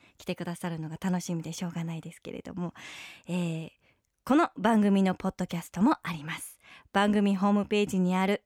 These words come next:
エムピースリーダウンロードという青いボタンをクリックすると、二十四時間いつでも番組を楽しめます。こちらもぜひチェックしてくださいね。それではまた来週日曜の夜八時にお会いしましょう。ゆうかでした。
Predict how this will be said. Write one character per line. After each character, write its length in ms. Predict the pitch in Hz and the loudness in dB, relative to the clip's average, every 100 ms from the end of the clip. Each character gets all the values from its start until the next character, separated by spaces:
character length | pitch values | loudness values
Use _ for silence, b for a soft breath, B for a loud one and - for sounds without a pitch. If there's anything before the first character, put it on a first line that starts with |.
| - | 0
エ 100 | 202 | 4
ム 160 | 262 | 4
ピ 220 | 254 269 262 | 2 0 0
ー 40 | |
ス 100 | - | 0
リ 200 | 254 240 | 0 0
ー 20 | |
ダ 160 | 202 214 | 2 2
ウ 100 | 226 | 2
ン 80 | 220 | 2
ロ 140 | 220 | 0
ー 20 | |
ド 140 | 208 190 | -2 -2
と 100 | 175 | -2
い 140 | 170 | -2
う 100 | - - | -2 0
青 220 | 196 294 | 2 2
い 80 | 294 | 0
ボ 140 | 269 | -2
タ 180 | 262 247 | 0 0
ン 80 | 240 | 0
を 60 | |
ク 100 | 254 | -2
リ 120 | 247 | -4
ッ 20 | - | -4
ク 120 | 233 | -6
す 120 | 233 | -4
る 120 | 226 | -2
と、 180 | 302 302 B B - | 0 0 B B 0
二 120 | 226 | 2
十 160 | 220 190 | 2 2
四 140 | 190 | 0
時 100 | - | -2
間 260 | - 180 - - | -4 -4 -4 -4
い 80 | 247 | -6
つ 120 | - | 0
で 120 | 311 | 4
も 120 | 294 | 4
番 220 | 226 214 | 2 0
組 240 | 208 208 277 | 0 2 2
を 60 | 320 | 2
楽 200 | 233 208 | 0 0
し 120 | 185 | 0
め 120 | 185 | -2
ま 140 | 175 180 | -2 -6
す。 180 | - B B B B - | -12 B B B B -4
こ 120 | 220 | -2
ち 100 | 196 | 0
ら 100 | 190 | 0
も 140 | 170 | 0
ぜ 140 | 156 294 | 0 -2
ひ 160 | - - | -2 -8
チ 80 | - | -8
ェ 20 | |
ッ 60 | - | -8
ク 60 | 175 | -10
し 80 | |
て 80 | - | -12
く 80 | 180 | -12
だ 80 | 175 | -12
さ 140 | - | -12
い 80 | 165 233 | -4 -2
ね。 200 | 370 - _ _ _ _ _ _ _ _ | -2 -4 _ _ _ _ _ _ _ _
そ 120 | 269 | 0
れ 80 | 349 | 4
で 120 | 359 | 4
は 140 | 330 - | 2 0
ま 140 | 190 | -2
た 140 | 190 170 | -2 0
来 200 | 180 180 | 0 -2
週 320 | - 175 - | -2 -4 0
日 360 | 190 190 - 202 | 0 0 0 -2
曜 120 | 190 | 0
の 140 | 165 156 | 0 2
夜 220 | 254 262 | 0 0
八 340 | - 202 311 | -2 -4 -2
時 100 | 349 | 2
に 160 | 339 - | 0 0
お 60 | 214 | 0
会 140 | 190 | 0
い 40 | 185 | -2
し 140 | 196 | -4
ま 100 | 185 | -2
し 140 | - | 0
ょ 120 | 285 196 | 0 0
う。 80 | B B B B | B B B B
ゆ 120 | 220 | -4
う 20 | 226 | -2
か 120 | 214 | -4
で 80 | - | -6
し 100 | |
た。 100 | - | -8